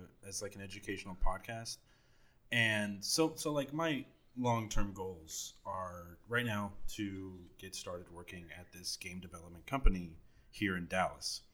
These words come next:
But I'd like to be one of those game developers that kinda has his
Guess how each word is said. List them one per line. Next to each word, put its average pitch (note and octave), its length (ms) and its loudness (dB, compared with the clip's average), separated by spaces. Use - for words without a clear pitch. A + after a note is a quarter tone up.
But A#2+ 120 12
I'd A#2 160 8
like F3+ 220 2
to C3 320 0
be A#2+ 220 4
one A2+ 180 0
of G#2 100 -4
those G2+ 180 0
game F#2+ 180 -2
developers F2 560 0
that F#2 160 -8
kinda G2+ 260 0
has F#2+ 400 4
his F#2+ 200 -4